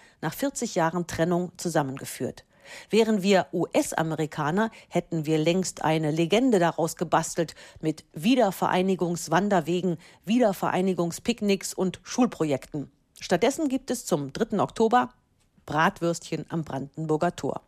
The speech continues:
Na toll. Nein, ich wedle am Tag der deutschen Einheit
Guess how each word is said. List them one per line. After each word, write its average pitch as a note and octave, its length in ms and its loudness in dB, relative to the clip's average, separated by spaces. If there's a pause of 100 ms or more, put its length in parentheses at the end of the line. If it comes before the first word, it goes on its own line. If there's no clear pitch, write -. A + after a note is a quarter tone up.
(160)
Na F#3 180 4
toll. - 360 0 (420)
Nein, G#3+ 320 2 (360)
ich C4 300 0
wedle G#3+ 340 4
am F3 140 0
Tag D#3+ 220 -2
der E3 100 2
deutschen D#3 360 -2
Einheit G3+ 520 0